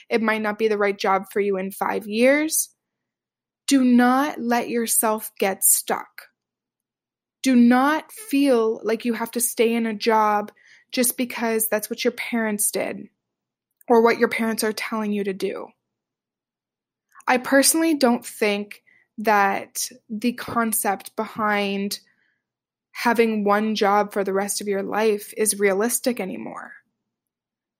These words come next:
Nor did I think that it was realistic to begin with. I just think that that's all people knew. To know if you're in the right job or not,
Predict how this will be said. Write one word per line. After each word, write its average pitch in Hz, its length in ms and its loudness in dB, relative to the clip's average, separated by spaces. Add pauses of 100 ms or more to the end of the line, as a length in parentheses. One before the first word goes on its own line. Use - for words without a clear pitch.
(220)
Nor 285 400 8
did 254 160 6
I 247 140 6
think 254 240 -2
that 247 100 2
it 240 60 6
was 233 240 0
realistic 240 540 0
to 247 60 -2
begin 220 380 -2
with. 208 240 -6 (160)
I 226 100 0
just 214 240 0
think 226 180 0
that 214 100 -10
that's 214 180 -4
all 190 140 4
people 196 340 -8
knew. 190 260 -6 (2000)
To - 140 4
know 269 500 6
if 262 220 0
you're 233 320 4
in 226 300 -2
the 233 100 2
right 208 340 0
job 208 360 -2
or 226 80 2
not, 254 400 0